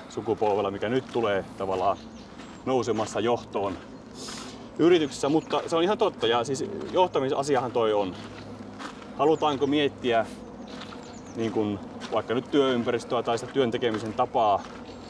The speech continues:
että nyt niin kun maksimoidaan tunnit ja yritetään sitä työtehoa kiristää ruuvia kiristämällä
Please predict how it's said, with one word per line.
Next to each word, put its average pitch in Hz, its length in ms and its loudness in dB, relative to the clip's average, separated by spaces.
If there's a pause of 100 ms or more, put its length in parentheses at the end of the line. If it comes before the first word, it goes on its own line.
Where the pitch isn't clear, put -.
(240)
että 110 220 -4
nyt 104 160 -4
niin 110 80 -4
kun 110 100 -2
maksimoidaan 113 560 0
tunnit 120 400 2
ja 107 120 2
yritetään 104 380 0
sitä 117 140 -10
työtehoa 110 460 4
kiristää 107 420 -2
ruuvia 127 400 4
kiristämällä 107 600 0